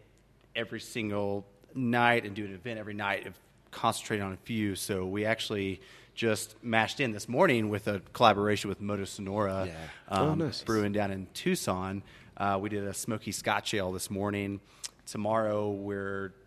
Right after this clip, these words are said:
Speaker 1: doing a big drive with, uh, old sixty-one Mustang, and I don't even know how old Dennis's Ford truck is. It's probably
Speaker 2: Yeah.
Speaker 1: from the forties.
Speaker 2: <laughs>
Speaker 1: Uh,
Speaker 2: Oliver's,
Speaker 1: dri-
Speaker 2: Oliver's Subaru, I think,
Speaker 1: Yeah,
Speaker 2: is
Speaker 1: the
Speaker 2: gonna be
Speaker 1: Crosstrek is gonna get in there.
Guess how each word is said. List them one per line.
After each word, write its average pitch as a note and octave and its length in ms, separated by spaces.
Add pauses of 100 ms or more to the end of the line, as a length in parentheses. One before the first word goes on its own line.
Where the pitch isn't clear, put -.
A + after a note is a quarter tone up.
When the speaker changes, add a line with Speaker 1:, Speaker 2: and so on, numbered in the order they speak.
(180)
Speaker 1:
doing G#2+ 200
a G2+ 40
big G#2 320
drive G2 440
with, G2 240 (120)
uh, F#2 340
old G2+ 200 (120)
sixty-one F#2+ 540
Mustang, G2 600
and F#2 200 (380)
I F#2+ 100
don't F#2 120
even F2+ 140
know F2+ 140
how F#2 120
old F2+ 220
Dennis's F#2 360
Ford F#2+ 240
truck - 320
is. F#2+ 240
It's G2 80
probably F#2+ 80 (140)
Speaker 2:
Yeah. F2+ 80
Speaker 1:
from G2+ 80
the F#2+ 60
forties. G2+ 540 (140)
Speaker 2:
<laughs> C#3+ 160
Speaker 1:
Uh, G#2 340
Speaker 2:
Oliver's, A2 480
Speaker 1:
dri- A2 120
Speaker 2:
Oliver's G#2 360
Subaru, A#2+ 540
I A#2+ 40
think, D#3+ 200
Speaker 1:
Yeah, - 80
Speaker 2:
is C3+ 80
Speaker 1:
the A3+ 80
Speaker 2:
gonna D#3+ 180
be - 40
Speaker 1:
Crosstrek D3 280
is D#3 120
gonna C#3+ 180
get D#3 200
in D3+ 240
there. - 1300